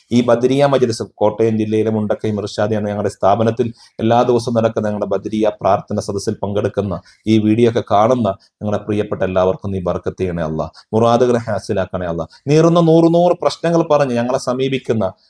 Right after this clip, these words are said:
ഞങ്ങളുടെ അടുക്കലേക്ക് പരിഹാരം, ആത്മീയമായ പരിഹാരങ്ങൾ തേടി വരുന്ന ധാരാളം ആളുകൾ, നാട്ടിലും വിദേശത്തൊക്കെ ഉള്ള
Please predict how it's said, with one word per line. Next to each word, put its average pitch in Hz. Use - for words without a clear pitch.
ഞങ്ങളുടെ 120
അടുക്കലേക്ക് 123
പരിഹാരം, 120
ആത്മീയമായ 120
പരിഹാരങ്ങൾ 117
തേടി 117
വരുന്ന 113
ധാരാളം 107
ആളുകൾ, 95
നാട്ടിലും 107
വിദേശത്തൊക്കെ 113
ഉള്ള 113